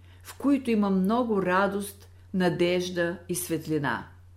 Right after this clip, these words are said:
Това са песните, които възпяват новия живот, идващия живот. Към тях спадат:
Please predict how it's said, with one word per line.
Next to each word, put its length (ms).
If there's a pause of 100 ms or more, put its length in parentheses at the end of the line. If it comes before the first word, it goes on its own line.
(720)
Това 320
са 180
песните, 760
които 340
възпяват 760
новия 420
живот, 640 (640)
идващия 680
живот. 640 (680)
Към 300
тях 420
спадат: 800